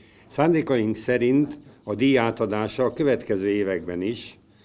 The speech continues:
a diplomáciai kapcsolatok felvételének évfordulójához közeli időpontban kerül sor. A díj idei első kitüntetettje olyan személy,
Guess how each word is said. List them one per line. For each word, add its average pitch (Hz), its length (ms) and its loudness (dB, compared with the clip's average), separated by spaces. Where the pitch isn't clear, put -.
a 98 100 -12
diplomáciai 117 680 0
kapcsolatok 113 580 -4
felvételének 101 880 -2
évfordulójához 92 1000 -6
közeli 101 500 -2
időpontban 87 720 -10
kerül 82 360 -16
sor. 85 300 -20
A 110 100 -6
díj 165 380 0
idei 95 500 -2
első 131 480 2
kitüntetettje 101 1160 -6
olyan 113 320 2
személy, 113 640 -4